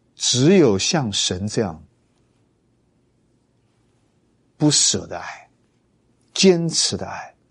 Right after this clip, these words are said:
在管教之后一定要挽回他所爱的对象。放弃是很容易，挽回却不简单。所以这里说，“我必劝导他。”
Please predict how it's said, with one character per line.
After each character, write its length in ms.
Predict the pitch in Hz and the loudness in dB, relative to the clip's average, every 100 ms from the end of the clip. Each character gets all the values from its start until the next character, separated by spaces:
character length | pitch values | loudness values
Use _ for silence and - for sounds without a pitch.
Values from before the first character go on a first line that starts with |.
| _ _ _ _ _ _ _ _ _ | _ _ _ _ _ _ _ _ _
在 200 | - 190 | 2 2
管 400 | 131 170 139 139 | 4 2 2 2
教 220 | 147 220 151 | 2 2 2
之 140 | 175 | 0
后 280 | 170 143 - - | 2 2 0 -2
一 120 | 214 220 _ | 0 0 _
定 240 | - 233 165 | 2 4 6
要 180 | 165 135 - 147 | 4 2 0 2
挽 280 | 123 107 | 2 2
回 480 | 104 117 107 117 151 - _ _ - | -4 0 2 2 -2 -6 _ _ -8
他 200 | 110 110 | -4 -2
所 160 | - - | -4 -4
爱 180 | 104 | -4
的 100 | 87 | -6
对 220 | 82 92 76 | -4 -2 -2
象。 200 | 71 - _ _ _ _ _ _ _ _ _ _ _ _ _ _ _ _ _ _ _ _ _ _ _ _ _ _ _ _ | -8 -12 _ _ _ _ _ _ _ _ _ _ _ _ _ _ _ _ _ _ _ _ _ _ _ _ _ _ _ _
放 320 | - - 147 117 | -4 2 2 2
弃 220 | - 117 | 0 0
是 140 | - | 0
很 180 | 101 87 | -2 -4
容 220 | 85 92 | -4 -2
易， 200 | 98 78 _ _ _ _ _ _ _ _ _ _ _ - | -2 -2 _ _ _ _ _ _ _ _ _ _ _ -4
挽 300 | 107 90 90 | 0 0 -2
回 560 | - 95 95 101 104 - | -2 0 0 0 -4 -8
却 220 | - 95 | -2 -2
不 140 | 101 | -2
简 260 | 92 73 71 | -4 -6 -10
单。 280 | - - - _ _ _ _ _ _ _ _ _ _ - | -16 -16 -20 _ _ _ _ _ _ _ _ _ _ -4
所 180 | - 190 | 4 6
以 120 | 180 | 6
这 180 | 139 208 | 6 6
里 140 | 123 | 4
说 380 | - 139 123 135 | 2 0 0 -2
，“我 200 | 151 170 | 2 2
必 500 | 170 - 311 226 123 - | 2 0 2 2 2 -2
劝 680 | - - - 226 170 101 | 0 0 2 2 2 -2
导 220 | 90 - - | -6 -12 -14
他。” 280 | - - | -20 -20